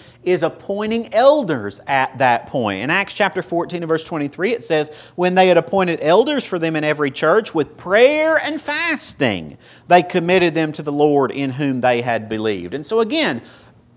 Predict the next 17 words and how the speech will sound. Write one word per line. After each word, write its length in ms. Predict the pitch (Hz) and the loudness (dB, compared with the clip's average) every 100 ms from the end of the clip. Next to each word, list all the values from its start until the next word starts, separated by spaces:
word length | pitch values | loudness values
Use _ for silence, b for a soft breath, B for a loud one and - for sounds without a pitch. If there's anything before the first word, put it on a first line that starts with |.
| _ - | _ -2
we're 180 | 156 233 | 2 2
putting 340 | 269 294 247 | 2 0 2
these 240 | 233 208 | 0 -2
men 280 | 175 208 233 | 0 0 2
in 100 | 220 | 0
positions 500 | 196 160 220 226 190 | -2 2 4 2 -2
of 120 | 175 | -2
leadership. 680 | 165 254 330 - - 180 185 | 4 4 4 0 2 4 4
That's 220 | 202 302 | 2 0
a 60 | 320 | 0
pretty 420 | 320 - 311 320 | -2 -4 2 2
important 540 | 320 - 269 269 240 233 | 2 0 0 0 0 -4
decision. 920 | 220 330 370 339 156 151 92 67 - _ _ _ _ _ _ _ _ _ _ _ b b b b _ _ | -4 0 2 2 0 -2 -4 -10 -20 _ _ _ _ _ _ _ _ _ _ _ b b b b _ _
That's 220 | 123 147 | -2 -2
going 320 | - 156 151 147 | -2 -4 -4 -6
to 100 | 135 | -6
be 300 | 135 131 | -6 -6